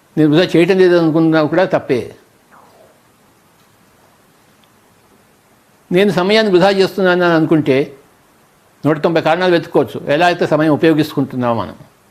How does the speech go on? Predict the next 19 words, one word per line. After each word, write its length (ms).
వెతుకుతే 320
కనబడతాయి 380
కారణాలు, 380
ఏములో 300
దాక్కుని 400
ఉంటాయి 220
కారణాలు. 380
వెతికితే 320
అక్కడి 220
నుంచి 140
దాక్కోకుండా 680
బయటకు 300
వస్తాయి. 340
నువ్వు 160
వెతకకపోతే 760
ఆ 40
కారణాలు 360
నీకు 140
కనపడవు 320